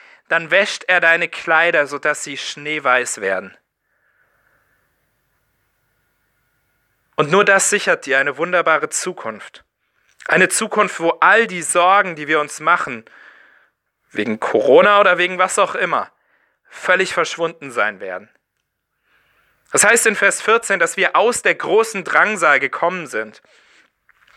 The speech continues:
Und mit diesem Ausdruck große Drangsal meint Johannes nicht eine bestimmte Zeit, sondern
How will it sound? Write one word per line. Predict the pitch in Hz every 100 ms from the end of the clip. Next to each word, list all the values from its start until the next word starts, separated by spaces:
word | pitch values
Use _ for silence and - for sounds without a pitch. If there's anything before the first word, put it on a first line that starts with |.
| -
Und | 127
mit | 156 196
diesem | 202 208
Ausdruck | - 170 208 - 170 170
große | 135 190 - 170
Drangsal | - 143 190 226 151 127 107 - - - - - - _ _ _ _
meint | 147
Johannes | 170 180 202 -
nicht | 208 214
eine | 170 170
bestimmte | 160 - 190 208 170
Zeit, | - 196 214 208 -
sondern | 175 185 185